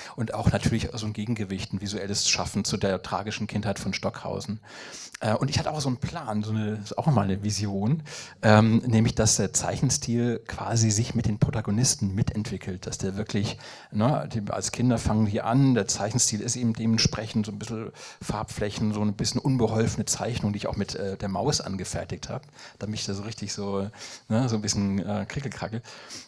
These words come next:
Und, äh, und dann hatte ich mir gedacht, Mensch, das wär doch toll, wenn, äh, der Stil sich dann mit den Protagonisten immer erwachsener wird, ja, immer virtuoser, immer gegenständlicher, immer definierter.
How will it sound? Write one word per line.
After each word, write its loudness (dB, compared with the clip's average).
Und, 8
äh, 8
und 4
dann 6
hatte -4
ich -6
mir 4
gedacht, 2
Mensch, 2
das 0
wär 2
doch -2
toll, 2
wenn, 6
äh, 0
der 0
Stil -4
sich -2
dann 0
mit 2
den 0
Protagonisten 2
immer -2
erwachsener -2
wird, -10
ja, -2
immer -2
virtuoser, -2
immer -2
gegenständlicher, -4
immer -6
definierter. -6